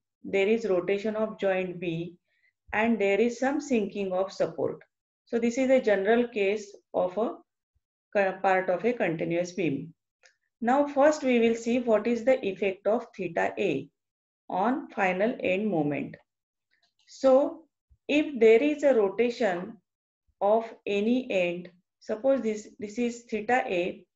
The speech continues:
then we know that stiffness of beam. What is stiffness? Stiffness, flexural stiffness means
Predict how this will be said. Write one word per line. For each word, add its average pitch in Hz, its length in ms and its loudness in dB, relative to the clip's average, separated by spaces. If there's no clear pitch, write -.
then 247 280 2
we 269 100 0
know 302 220 2
that 220 260 2
stiffness 269 800 -2
of 226 300 2
beam. 180 360 -4
What 214 200 -2
is 285 180 -4
stiffness? 254 640 -4
Stiffness, 240 460 -6
flexural 226 560 2
stiffness 214 540 -8
means 240 400 -4